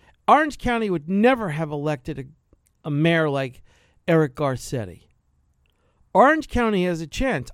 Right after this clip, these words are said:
Orange County's not getting a lot of covid cases or covid deaths. The people of Orange County should not be wearing masks. The people of Orange County should not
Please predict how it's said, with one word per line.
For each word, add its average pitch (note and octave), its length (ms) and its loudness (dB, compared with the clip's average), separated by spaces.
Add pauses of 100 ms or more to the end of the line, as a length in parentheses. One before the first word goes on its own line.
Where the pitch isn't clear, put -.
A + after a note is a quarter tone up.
Orange C#4 380 2
County's G#3+ 460 -4
not G3 300 -4
getting E3+ 420 -4 (360)
a D#3+ 60 -2
lot F3 220 2
of D3+ 120 -6
covid D#3 420 -2
cases A#3 520 -4
or G3 160 -2
covid D3+ 480 -6
deaths. - 560 -10 (1160)
The - 80 -20
people C#4+ 340 2
of A3+ 80 2
Orange A#3 300 -2
County G3 300 -2
should D3+ 200 -10
not F3+ 220 -2
be F3 120 -10
wearing D3+ 380 -4
masks. A#2+ 560 -10 (360)
The E3 100 -6
people B3+ 320 2
of G#3+ 60 2
Orange G#3 360 0
County F3+ 400 -4
should - 400 -6
not F#3+ 380 0